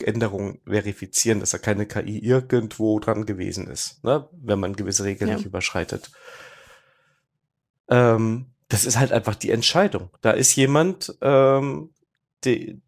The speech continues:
Speaker 1: eine Person, die hat die Hoheit darüber und ja, das ist, ist zu akzeptieren. Und wir sind hier in einer freien Gesellschaft, im freien Markt. Wenn du sagst, „Nee, dann gehe ich lieber zu GitHub,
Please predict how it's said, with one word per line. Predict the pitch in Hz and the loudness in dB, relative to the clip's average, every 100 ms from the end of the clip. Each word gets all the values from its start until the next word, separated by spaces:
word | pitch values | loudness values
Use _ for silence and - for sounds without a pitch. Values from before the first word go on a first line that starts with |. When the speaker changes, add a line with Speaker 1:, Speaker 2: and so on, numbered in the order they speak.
| 147 | -6
Speaker 1:
eine | 127 | -2
Person, | 127 117 127 156 | 0 2 2 0
die | 131 | 0
hat | 117 - | -2 -2
die | 113 - | -4 -2
Hoheit | 101 123 123 135 | 2 2 4 2
darüber | 147 135 139 170 233 - _ _ _ - | 0 0 0 0 -2 -10 _ _ _ -8
und | - 123 127 127 131 131 - - _ _ _ _ _ _ | 4 6 8 4 -2 -8 -14 -16 _ _ _ _ _ _
ja, | - 120 - _ _ _ _ _ _ _ _ 156 - | 2 2 0 _ _ _ _ _ _ _ _ -20 -6
das | 123 107 | -4 -4
ist, | - - - - - _ _ _ _ _ _ _ _ | -4 -4 -4 -8 -14 _ _ _ _ _ _ _ _
ist | 117 - | 0 4
zu | 139 | 4
akzeptieren. | 131 - 151 - 131 101 | 4 -2 0 4 2 2
Und | 101 - | -8 -6
wir | 123 110 | -2 0
sind | 135 135 | 0 2
hier | 117 | 2
in | |
einer | 107 | 2
freien | - 101 113 110 | 0 0 2 0
Gesellschaft, | 107 113 131 147 131 | 2 2 2 -2 -2
im | 120 | -4
freien | 110 104 | 0 0
Markt. | 101 131 - | 2 0 -2
Wenn | |
du | 123 | -4
sagst, | 113 113 - | -2 -4 -2
„Nee, | 120 | -2
dann | 123 117 | -2 -4
gehe | 117 | -8
ich | - | -6
lieber | 113 110 | -6 -6
zu | - | -6
GitHub, | - 147 175 196 | -6 0 2 0